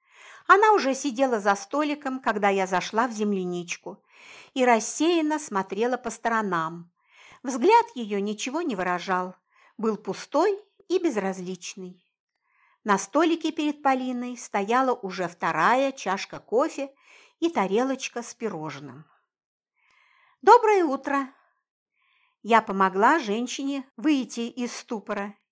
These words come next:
и вернуться в реальность. «Ой!» Полина вздрогнула. «Доброе утро! Извините, я немного разбита. Столько всего навалилось». «Это понятно».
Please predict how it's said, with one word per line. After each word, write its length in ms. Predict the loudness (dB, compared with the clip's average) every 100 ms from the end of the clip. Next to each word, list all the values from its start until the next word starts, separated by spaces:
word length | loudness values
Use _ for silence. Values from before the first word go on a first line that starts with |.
| -8
и 100 | -2
вернуться 600 | 0 0 -2 -6 -4 -2
в 60 | 0
реальность. 840 | 0 0 -2 -8 -10 -14 -18 -20 _ _ _ _ _ _ _ _ _ _ _ _ _ _ _ _ _ _ 0
«Ой!» 340 | 4 6 4 -6 _ _ _ _ _ _
Полина 380 | -4 -2 -2 -4
вздрогнула. 640 | -4 0 0 0 -2 -4 -6 -16 -20 -20 -4
«Доброе 480 | 4 4 6 4 4
утро! 340 | -2 -4 -4
Извините, 920 | -4 -4 -6 -4 -4 -2 -6 -6 -10 -4
я 220 | 0 2
немного 420 | 2 0 0 2
разбита. 720 | 2 2 -2 -2 -4 -4 -8 -10 _ -20 -20 _
Столько 460 | -8 0 0 0 -6
всего 360 | -6 -4 -2
навалилось». 920 | 0 0 0 -2 -4 -4 -6 -12 -16 -20 _ _ _ _ _ _ _ _
«Это 180 | 0 2
понятно». 720 | 4 4 4 -2 -4 -14 -16